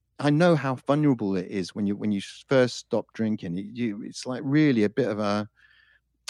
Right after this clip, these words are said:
um, yeah, it's a step into the unknown, isn't it? So, y-, you know, if you're doing that right now, your listeners,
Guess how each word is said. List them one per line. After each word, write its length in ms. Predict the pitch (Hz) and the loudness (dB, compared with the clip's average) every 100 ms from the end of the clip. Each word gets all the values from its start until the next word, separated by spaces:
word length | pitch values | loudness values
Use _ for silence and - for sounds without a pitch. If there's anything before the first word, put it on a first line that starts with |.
| - | -10
um, 640 | 104 95 92 92 90 92 - _ _ _ _ - | -4 -2 -2 -2 -4 -6 -12 _ _ _ _ -10
yeah, 200 | 139 120 | -4 -2
it's 160 | 90 - | -2 -4
a 40 | 120 | -4
step 280 | - 147 | -2 2
into 160 | 127 110 | 2 2
the 100 | 104 | 2
unknown, 420 | 107 104 139 95 | 4 4 4 4
isn't 220 | 120 107 | 4 2
it? 160 | 80 - _ | -4 -6 _
So, 200 | - 120 | -2 4
y-, 180 | 113 117 - - _ _ - | 4 4 -6 -20 _ _ -12
you 180 | - 147 | 2 4
know, 80 | 110 | 6
if 160 | 117 147 | 4 4
you're 60 | |
doing 360 | 120 202 202 175 | 8 8 8 8
that 160 | 139 123 | 4 4
right 240 | 123 110 | 2 4
now, 360 | 131 147 107 107 | 4 6 4 4
your 140 | 117 101 | 4 2
listeners, 560 | 104 - 95 110 117 | 2 0 0 0 0